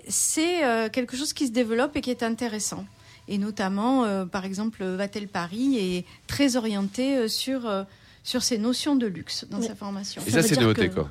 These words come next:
Speaker 2: ouais, ça, ça veut dire qu'on s'intéresse plus à, au petit vin, entre guillemets,
Speaker 3: Non, mais c'est
Speaker 2: au
Speaker 3: pour valoriser les vins
Speaker 2: Ah.
Speaker 3: aussi, euh, Hélène,
Speaker 2: Ouais.
Speaker 3: pour essayer de vendre toujours plus cher avec, euh, peut-être des créations, quoi. C'est, c'est, il y a une logique de,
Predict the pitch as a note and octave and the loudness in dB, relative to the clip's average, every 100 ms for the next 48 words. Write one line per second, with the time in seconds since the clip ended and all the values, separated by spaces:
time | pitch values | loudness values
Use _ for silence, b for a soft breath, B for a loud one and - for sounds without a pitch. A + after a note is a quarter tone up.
0 | - - G3+ - A3 G#3+ G#3+ A3+ A3+ G#3 | -6 -4 -2 -2 -2 -4 -4 -4 0 0
1 | G#3 F#3+ F#3 G3 - A#3 A#3 G3+ F#3 F#3 | 0 0 0 0 0 2 6 6 4 4
2 | F3+ D#3+ - A#3+ - A#3+ G3 A3 A3+ G3 | 2 0 4 4 4 0 2 0 0 -2
3 | G3 F#3 F#3 G3 G#3 A3 B3+ F#3 E3+ D3+ | -4 -4 -2 2 6 6 6 4 4 6
4 | D3+ D#3 D3+ D3 D#3 A#3+ D4+ - E3+ B2+ | 6 6 6 6 6 4 2 0 0 2
5 | A#2 A2+ A#2 G#2+ A3 G#2+ B2 G#2+ A#2 A2+ | 4 4 4 2 0 0 0 -2 -2 -4
6 | G#2+ G2+ A#2 D#3 G3+ A2+ G#2+ G2+ G#2 G2+ | -6 -2 0 0 0 -2 -2 -2 0 -2
7 | - G#2 D#3 A#3 D3 - G#2 G2+ F#2+ G2 | 2 0 0 -4 -4 -4 -4 -2 0 2
8 | G#2 G#2+ A#2+ G#2+ | 2 0 0 0